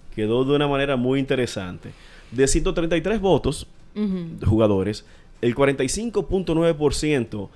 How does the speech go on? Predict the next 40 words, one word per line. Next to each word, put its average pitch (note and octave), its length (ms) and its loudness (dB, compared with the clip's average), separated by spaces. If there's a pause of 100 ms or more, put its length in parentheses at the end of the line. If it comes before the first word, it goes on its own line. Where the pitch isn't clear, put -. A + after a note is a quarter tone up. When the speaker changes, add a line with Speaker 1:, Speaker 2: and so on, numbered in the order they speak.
(120)
Speaker 1:
se - 140 -6
inclinó A#2+ 680 -2 (160)
con A2+ 200 -4
Michael A2+ 400 -2
Jordan F#2 440 -4 (100)
como F#2+ 220 -6
el F#2 60 -4
mejor F#2+ 260 -2
jugador A2 280 0
de G#2+ 100 -2
la G#2+ 40 -2
historia A2 300 -4
de G#2 80 -2
la G#2 80 -4
N G#2+ 100 -4
B G2 100 -6
A, F2+ 140 -12 (260)
y A2+ 120 0
el B2 100 4
cuarenta B2+ 340 0
y A#2+ 60 0
dos C3 140 -4
punto C#3 300 0
uno B2+ 280 2
se A2+ 220 -6
in-, A2 180 -10 (160)
fue A2 240 -8
con A#2 180 0
LeBron A2 360 -2
James. F2 360 -14 (480)
Ahora, F#2+ 460 2 (300)
lo G#2+ 220 -2
que G2 480 -2
para G#2 220 -2
muchos A#2 500 -2
generó B2+ 340 2
mucha C#3+ 320 0
duda D3+ 340 2
fue A2+ 280 -2
que A2 260 -2